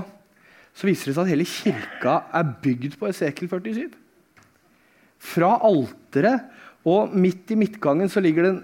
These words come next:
en blå elv som <laughs> renner mot slutten, og der renner da vannet ned i en spiral i enden.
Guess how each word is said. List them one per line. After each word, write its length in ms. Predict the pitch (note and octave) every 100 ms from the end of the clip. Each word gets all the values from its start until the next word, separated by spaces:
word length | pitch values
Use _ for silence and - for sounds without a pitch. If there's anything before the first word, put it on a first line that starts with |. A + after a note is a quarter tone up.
| G3
en 360 | G3+ - D3 B2+
blå 220 | D3 F#3 - E3+
elv 380 | A3 A#3 A#2 G#2 - _ - _ -
som 160 | E3 -
<laughs> 100 | F#3+
renner 420 | C#3 C3 D3+ G3+ F3+ - - -
mot 240 | D#3+ F3 -
slutten, 560 | - D3+ - - G3 G3
og 140 | D#3+
der 160 | D#3 D3
renner 380 | C3+ D3 E3+ D#3
da 140 | D3
vannet 460 | C#3+ B2 A#2 C#3 C#3
ned 480 | B2+ B2 C3+ C3+ G#2+ - - - -
i 80 | C3+
en 140 | C#3
spiral 720 | - - D3+ B2+ A#2 B2+ C3+ C3+
i 80 |
enden. 380 | - C#3 A2+ C#3+